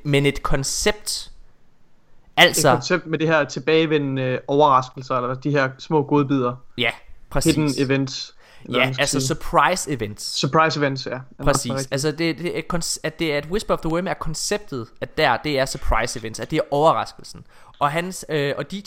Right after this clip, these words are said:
Speaker 1: snakker om, hvor, hvor, at det, der var allermest værdifuldt for dem omkring Whisper of the Worm, det var, at der ikke var nogen, der havde set det komme.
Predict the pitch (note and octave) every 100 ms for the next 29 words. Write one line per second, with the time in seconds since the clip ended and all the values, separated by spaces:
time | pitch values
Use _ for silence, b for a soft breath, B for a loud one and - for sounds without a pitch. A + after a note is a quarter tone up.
0 | F3 - D3 F3 - D#3 D#3 b b -
1 | C#3 C#3 C#3+ C3 - C#3 D3 C#3 - C#3
2 | - G3 G3+ D3+ - G#3 E3+ C#3+ C#3+ -
3 | C3+ - - A3+ - D3+ B2 - - -
4 | B2+ B2+ - - _ _ - _ _ _
5 | _ _ _ _ - C#3 C3+ G3 F#3 B2+
6 | C3+ - C3+ A2 - G#2 G#2+ A2 A2+ b
7 | b D#3+ C#3 C#3+ C#3 - B2 D3 C#3+ B2
8 | A#2+ C3+ A#2+ A2 - B2 A2 G#2 - F#2